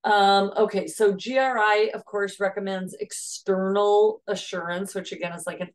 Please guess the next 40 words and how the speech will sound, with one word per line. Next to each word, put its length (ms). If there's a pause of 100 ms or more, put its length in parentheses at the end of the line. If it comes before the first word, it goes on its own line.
(160)
auditor. 580
We've 180
all 240
heard 140
about 260
that 240
for 200
financial 580
audits, 560
but 200 (200)
for 140
sustainability 1200 (560)
reports, 800
um, 320
this 180
is 140
a 80
really 440
new 240
area 440
and 240
there's 240
a 40
lot 360
of 120
uncertainty 640
around 320
it. 260
I 120
think 240
we 160
talked, 720 (580)
um, 800
in 160
the 80
first 340
lecture, 760
um, 320
the 100
difference 580